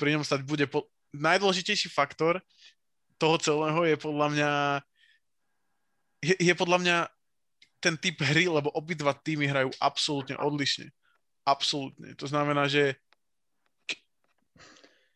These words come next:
Anthony Davis, Marc Gasol, Montrezl Harrell hrajú pod košom.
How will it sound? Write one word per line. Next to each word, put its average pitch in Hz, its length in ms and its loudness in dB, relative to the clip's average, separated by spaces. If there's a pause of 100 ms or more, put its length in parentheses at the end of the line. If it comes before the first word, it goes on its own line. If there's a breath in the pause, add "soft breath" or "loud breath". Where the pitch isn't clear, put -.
(120)
Anthony 170 340 2
Davis, 143 300 2
Marc 151 180 2
Gasol, 143 560 -4
Montrezl 139 400 -2
Harrell 131 440 -2 (120)
hrajú 131 300 -2
pod 131 160 -10
košom. - 280 -12